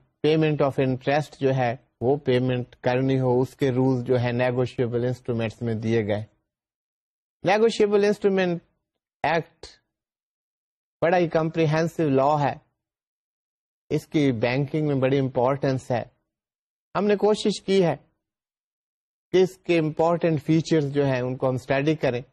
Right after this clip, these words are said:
and that would help you in further studies۔ اس کے علاوہ آپ کو ہینڈ آؤٹس دیے جائیں گے، فردر مٹیریل دیا جائے گا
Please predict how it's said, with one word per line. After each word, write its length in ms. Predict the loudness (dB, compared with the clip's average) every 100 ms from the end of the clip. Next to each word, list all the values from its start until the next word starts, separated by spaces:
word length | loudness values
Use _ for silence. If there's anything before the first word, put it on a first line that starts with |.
| _ _ _ _ _ _ _ _ _ _ -10 -6
and 140 | -4
that 280 | 0 0 -2 -2
would 160 | -2 0
help 280 | 0 -2 -2
you 80 | -2
in 120 | -2 -2
further 240 | -4 -2 -6
studies۔ 480 | -4 -4 -2 -4
اس 1080 | -6 _ _ _ _ _ _ _ _ _ _
کے 60 | 0
علاوہ 260 | 2 2
آپ 240 | 2 0 -2
کو 100 | -2
ہینڈ 260 | 0 0
آؤٹس 280 | 0 -2 -2
دیے 160 | 0 2
جائیں 320 | 0 -2 -2
گے، 120 | -2
فردر 380 | -2 -2 -2 -2
مٹیریل 580 | -2 0 0 0 -2 0
دیا 160 | -2
جائے 320 | 0 0 -2
گا 100 | -4